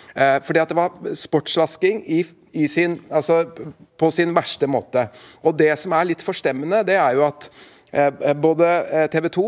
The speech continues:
og N R K hadde en rekke medarbeidere i Russland, men ingen av dem var på fifa-kongressen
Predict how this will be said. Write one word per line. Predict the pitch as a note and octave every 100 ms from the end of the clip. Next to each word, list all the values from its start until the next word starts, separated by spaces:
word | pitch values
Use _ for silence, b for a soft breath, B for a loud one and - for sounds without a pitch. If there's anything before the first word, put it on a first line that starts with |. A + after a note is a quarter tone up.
| A3+
og |
N | F3 F3
R | E3+
K | F3+ F#3+
hadde | D3+
en | E3+
rekke | F3 G3 A3 - - G3
medarbeidere | D#3 C3 C3+ C3+ C#3+ C#3+ F3
i | D3 C#3
Russland, | D3 C3+ - G3+ C#4 B3+ B B
men | F#3 G#3+ -
ingen | A3+ G#3 C#3+ C3+
av | D3+
dem | A3+ C4+ D#3+
var | C#3 -
på | D#3+
fifa-kongressen | C3 A#2 B2+ B2+ C3+ B2+ C3 - A#3+